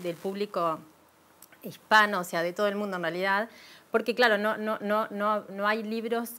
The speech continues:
como estos en, en el mundo. Entonces, este, tuve la, la ambiciosa meta de elaborar un algoritmo, un programa de inteligencia artificial que haga el trabajo que yo hago con los libros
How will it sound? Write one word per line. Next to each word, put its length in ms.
como 240
estos 400
en, 280
en 180
el 100
mundo. 320
Entonces, 600
este, 1040
tuve 240
la, 220
la 180
ambiciosa 880
meta 600
de 440
elaborar 680
un 160
algoritmo, 840
un 120
programa 420
de 60
inteligencia 560
artificial 580
que 100
haga 120
el 100
trabajo 460
que 220
yo 440
hago 480
con 160
los 120
libros 600